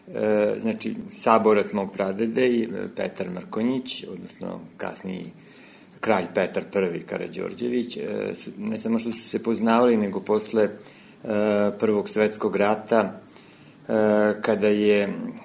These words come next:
Kraljevina S H S je dodeljivala borcima iz Prvog svetskog rata zemlju.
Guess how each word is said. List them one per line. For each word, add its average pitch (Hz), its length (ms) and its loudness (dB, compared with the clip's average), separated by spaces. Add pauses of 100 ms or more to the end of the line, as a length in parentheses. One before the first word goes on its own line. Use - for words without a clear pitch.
(300)
Kraljevina 98 640 0
S - 140 -8
H 107 240 2
S - 160 -6
je 107 180 2 (640)
dodeljivala 120 680 6
borcima 120 600 6
iz 107 320 2
Prvog 113 380 2
svetskog 95 500 -2
rata 87 580 -6 (260)
zemlju. 95 580 -4